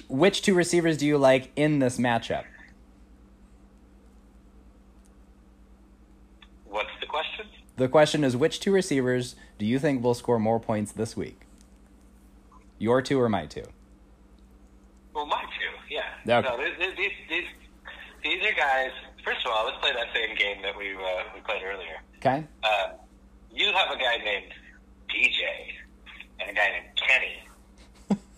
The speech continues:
Speaker 2: Then I have Odell and Devontae.
Speaker 1: Uh-huh.
Speaker 2: I have a serious name advantage up and down this lineup.
Speaker 1: Yeah, you do.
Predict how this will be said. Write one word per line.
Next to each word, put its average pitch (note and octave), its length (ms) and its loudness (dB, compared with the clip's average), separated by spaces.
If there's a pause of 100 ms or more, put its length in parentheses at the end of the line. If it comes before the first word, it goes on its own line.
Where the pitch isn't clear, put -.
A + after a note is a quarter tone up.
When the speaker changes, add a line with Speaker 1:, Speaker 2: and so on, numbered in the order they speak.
(100)
Speaker 2:
Then - 340 0
I - 40 2
have - 260 2 (180)
Odell - 840 0 (640)
and - 140 -4 (240)
Devontae. - 1200 -2
Speaker 1:
Uh-huh. C3 280 -2 (1400)
Speaker 2:
I F#3 140 2
have C4+ 200 0
a - 140 -6 (340)
serious F3 500 0 (200)
name C3+ 320 -2
advantage A#2 600 -2
up F#3+ 140 2 (120)
and G2 80 -12
down G2 220 -2
this - 180 -16
lineup. - 380 -12 (260)
Speaker 1:
Yeah, B2 140 2
you B2 120 2
do. G2+ 200 2